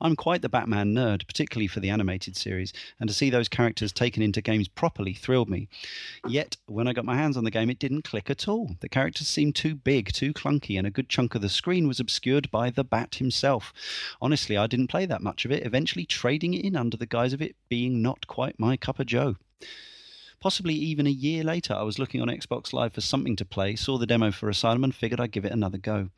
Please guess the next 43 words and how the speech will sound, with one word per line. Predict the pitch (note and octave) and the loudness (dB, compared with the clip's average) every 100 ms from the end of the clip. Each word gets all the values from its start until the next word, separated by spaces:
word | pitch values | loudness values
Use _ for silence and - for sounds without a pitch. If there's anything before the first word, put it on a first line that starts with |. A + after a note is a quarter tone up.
| _ _ - | _ _ -4
This | C3 | 0
time, | D3 C3 C3 | 2 4 2
something | - C#3 B2+ A#2+ A2 | 0 -2 0 0 2
really | A2+ A#2+ A#2 | 2 2 2
spoke | G#2+ A2 G#2 | -2 -2 -2
to | - | -2
me. | G2 G#2 - | -4 -4 -2
Nothing | D#3 F#3 | 0 0
to | - | 2
do | D3 | 2
with | C3+ | 2
the | |
game | B2+ C#3 C#3 | 2 2 4
being | C3 B2+ | 4 2
on | |
a | A#2+ | 2
different | C3 - A#2+ | 0 -2 -2
system, | F#3 F3+ D#3 E3+ | 0 0 0 0
it | E3 | 0
just | E3 F3 | -2 -2
felt | - F#3 - | -2 -2 0
right. | G2 - _ - - - - | -2 -4 _ -20 -20 -10 -2
All | C3+ | 0
the | C3+ | 2
aspects | A#2+ - B2 A2+ | 2 2 -2 -4
that | - - | -6 -2
irked | D3 C#3+ - | 0 0 2
initially | B2 B2 A#2+ A2+ | 2 2 0 0
didn't | D#3+ E3+ | 2 2
bother | A#2 A2 | 2 0
me, | A2 A2 A#2 - - | 2 0 -2 -8 -4
and | A2 | 0
I | |
was | G#2+ | 0
taken | - C3 A#2+ | 2 2 2
in | A2 | 2
by | G2+ | 2
the | G2 | 0
combat, | - C#3 C#3 C#3 - | -2 0 2 2 2
the | G2+ | 2
mood, | A2+ A#2 - | 2 0 0
the | A2 | 0
moment. | A2 F#2+ - | 2 0 -4